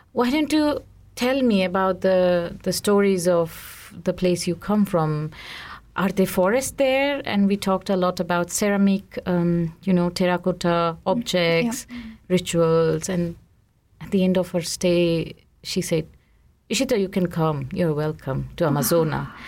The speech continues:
Speaker 1: And you know the beauty of how she said, she didn't say, "I am waiting for you." She said, "The Amazon is waiting for you. You're welcome."
Speaker 2: Mm-hmm.
Speaker 1: And I was so intrigued by your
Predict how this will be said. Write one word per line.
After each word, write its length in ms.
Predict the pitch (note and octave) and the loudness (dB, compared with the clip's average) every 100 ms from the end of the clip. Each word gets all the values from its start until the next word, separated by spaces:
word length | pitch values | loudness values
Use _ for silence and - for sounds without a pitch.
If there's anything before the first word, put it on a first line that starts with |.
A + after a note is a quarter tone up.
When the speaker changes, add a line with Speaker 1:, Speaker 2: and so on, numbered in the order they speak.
| - - - | -16 -14 -2
Speaker 1:
And 140 | G#3 | 2
you 40 | |
know 120 | C#4+ E4 | 2 0
the 160 | A#3 G#3 | -2 0
beauty 360 | C4+ C#4 D#4+ E4+ | 0 2 0 0
of 360 | - G#3+ G#3+ - G#3 | -2 -4 -8 -6 -2
how 160 | A3 | 0
she 200 | A3+ A#3+ | 0 -2
said, 380 | A3 A#3+ B3+ C4 | 0 2 2 0
she 160 | - B3 | -2 -2
didn't 300 | A#3+ A#3 B3 | 0 2 2
say, 140 | B3 | 0
"I 200 | A3+ G3+ A3 | 0 0 2
am 80 | A3 | 4
waiting 340 | G3 G3 F3 | 2 0 -2
for 140 | E3+ F3 | 0 2
you." 480 | F3+ A#3+ G#3 G#3 - - - | 4 4 2 0 -6 -20 -8
She 160 | - | -2
said, 220 | A#3 A3+ G#3 - - - | 0 0 -2 -10 -12 -4
"The 100 | A#3 | -2
Amazon 440 | A3+ A#3+ A#3 C4 A#3+ | 0 0 2 2 2
is 160 | G3 | 2
waiting 320 | F3+ E3+ F3 E3 | 2 0 0 -2
for 140 | F3+ | 0
you. 380 | D#3 D3 C#3 C3 - | 0 0 -2 -4 -2
You're 240 | A3+ G#3 F#3+ | 0 2 2
welcome." 380 | E3 D#3+ C#3+ C#3 | 0 -4 -6 -6
Speaker 2:
Mm-hmm. 420 | C3+ - - G#3+ - - - - - - | -8 -14 -20 -20 -20 -20 -20 -20 -20 -6
Speaker 1:
And 440 | G3 G3 G3+ G3+ - | -2 2 4 2 2
I 20 | G3+ | 0
was 140 | G#3 | 0
so 100 | B3+ | 2
intrigued 560 | B3+ G#3 - A#3 G#3+ - | 2 2 0 -2 -2 -2
by 120 | F#3+ F#3+ | 0 0
your 120 | - | 0